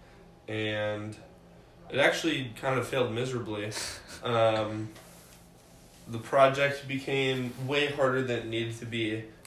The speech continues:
and we almost weren't able to finish it because of, like, how vastly different his change was, and it was, it was almost impossible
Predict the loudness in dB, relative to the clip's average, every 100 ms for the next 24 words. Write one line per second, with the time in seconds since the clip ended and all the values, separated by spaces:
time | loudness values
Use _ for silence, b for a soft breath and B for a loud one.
0 | -12 -6 -4 -2 -4 -4 -6 -10 -10 -2
1 | 0 2 0 -2 -4 -4 -4 -4 -6 -8
2 | -8 -6 -6 -8 -8 -12 -10 -8 -8 -10
3 | -16 -20 -20 -20 -16 -6 -6 -6 -12 -20
4 | -20 -20 -20 -8 -2 0 0 0 0 0
5 | -2 -4 -6 -4 -4 -4 -6 -6 -6 -6
6 | 0 2 2 -2 -8 -12 B B -4 -2
7 | -2 -8 -10 0 2 2 0 -4 -2 2
8 | 2 2 -4